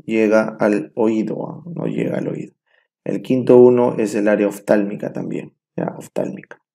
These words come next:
Muy bien, fue pregunta de Elena. No se olviden que a través de estos pares craneales es donde se percibe el dolor de cabeza, ¿ya? El dolor de cabeza es inervación del quinto. Y como tiene tantas zonas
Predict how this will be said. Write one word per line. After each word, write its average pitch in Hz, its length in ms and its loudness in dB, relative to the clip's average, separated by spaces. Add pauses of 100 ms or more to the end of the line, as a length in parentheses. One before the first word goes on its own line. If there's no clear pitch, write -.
(120)
Muy 127 100 0
bien, 151 220 2
fue 131 120 -6
pregunta 117 720 0 (300)
de - 80 -4
Elena. - 340 -6 (1300)
No 139 100 4
se 143 80 2
olviden 135 320 8
que 127 80 0
a - 240 0
través 117 380 6
de 131 80 6
estos 127 320 0
pares 123 280 6
craneales 117 720 0
es - 380 -2
donde 110 400 -2
se - 160 -6
percibe - 600 -2
el 104 100 -2
dolor 110 360 2
de 110 120 -2
cabeza, - 540 -2 (480)
¿ya? 170 420 -8
El 117 100 -8
dolor 110 280 0
de 110 100 0
cabeza 110 480 0
es 107 240 -6 (320)
inervación 107 560 0
del 101 200 -4
quinto. - 380 -6 (440)
Y 120 100 -2
como 120 300 2
tiene 151 240 4
tantas 127 640 0
zonas 113 720 0